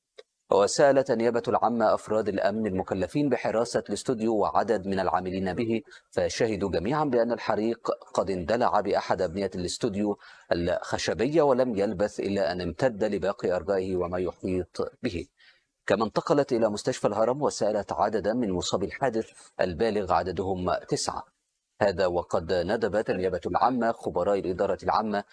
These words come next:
للأدلة الجنائية بوزارة الداخلية، وذلك لمعاينة مسرح الحادث ورفع الآثار منه، وذلك لبيان سبب اندلاع الحريق وتحديد نقطة بدايته ونهايته وانتشاره ومدى وجود شبهة جنائية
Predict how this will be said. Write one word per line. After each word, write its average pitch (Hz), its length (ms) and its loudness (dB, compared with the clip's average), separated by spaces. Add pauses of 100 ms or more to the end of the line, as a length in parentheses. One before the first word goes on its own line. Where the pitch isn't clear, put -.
(220)
للأدلة 92 640 -2
الجنائية 87 720 0
بوزارة 110 580 0
الداخلية، 95 680 -2 (220)
وذلك 87 520 0
لمعاينة 85 640 -2 (100)
مسرح - 360 -4
الحادث 113 440 -2 (260)
ورفع 87 560 2
الآثار 87 800 -2 (120)
منه، 85 300 -2 (520)
وذلك 151 500 4
لبيان 120 440 2
سبب 107 380 -2
اندلاع 98 300 2
الحريق 98 500 -2
وتحديد 104 640 -2
نقطة 101 380 -2
بدايته 90 800 -2 (360)
ونهايته 87 800 0
وانتشاره 107 560 -2
ومدى 82 460 0
وجود 85 460 -2
شبهة 104 420 -4
جنائية 87 720 -2